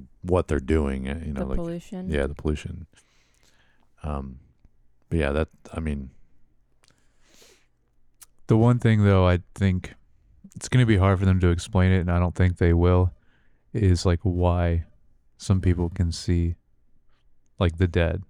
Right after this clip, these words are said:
Speaker 3: you know, and, like, more of the
Speaker 2: It almost
Speaker 3: spiritual aspects
Speaker 2: Y-, I get
Speaker 3: to the
Speaker 2: that.
Speaker 3: story. I don't think they, I don't think they're gonna have a good way of explaining that.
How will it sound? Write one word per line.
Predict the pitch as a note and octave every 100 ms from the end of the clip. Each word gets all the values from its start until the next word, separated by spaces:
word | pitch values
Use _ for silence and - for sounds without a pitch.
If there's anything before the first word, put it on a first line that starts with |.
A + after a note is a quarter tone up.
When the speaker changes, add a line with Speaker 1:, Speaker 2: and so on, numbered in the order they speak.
| _
Speaker 3:
you | A#2+
know, | G2+ F2
and, | F2+
like, | F#2 G2
more | G#2+ G#2
of | G2
the | - F#2+ F2+ F2 - - - - - - - _ _ _ - - _ _
Speaker 2:
It | G3
almost | G#3+ G#3+
Speaker 3:
spiritual | G2 G#2+ A2 G#2+ A#2 A2+
aspects | A2 A2 - A#2 A#2 - - - -
Speaker 2:
Y-, | -
I | G#3
get | A3+ A#3
Speaker 3:
to |
the | A#2
Speaker 2:
that. | -
Speaker 3:
story. | B2+ A#2+ A#2+ B2
I | A2+
don't | A2+ A2
think | A2+ G#2
they, | G2+
I | F#2+ -
don't | G#2 G#2
think | A2 G#2
they're | G2+
gonna | G2
have | F2+
a |
good | F2 F#2 F2
way | F2 E2+
of | E2
explaining | - - F2 F2+ -
that. | - -